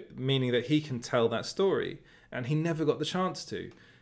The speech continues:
And I would love to see Mads Mikkelsen get to really sink his teeth into, um, that particular storyline,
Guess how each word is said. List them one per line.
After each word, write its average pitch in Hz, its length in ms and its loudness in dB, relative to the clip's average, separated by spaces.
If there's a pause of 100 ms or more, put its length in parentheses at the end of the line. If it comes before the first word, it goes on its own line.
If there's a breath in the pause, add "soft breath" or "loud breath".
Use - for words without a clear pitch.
(120)
And 127 100 0
I 165 80 8
would 147 240 2
love 147 760 6
to 131 120 -4
see 120 200 0
Mads 117 280 0
Mikkelsen 117 460 -6
get 107 240 -2
to 104 240 -4
really 117 200 -2
sink 127 320 -2
his 113 160 -6
teeth 107 540 -6
into, 113 880 -2
um, 110 440 -2
that - 380 -4
particular 117 420 -6
storyline, 120 580 0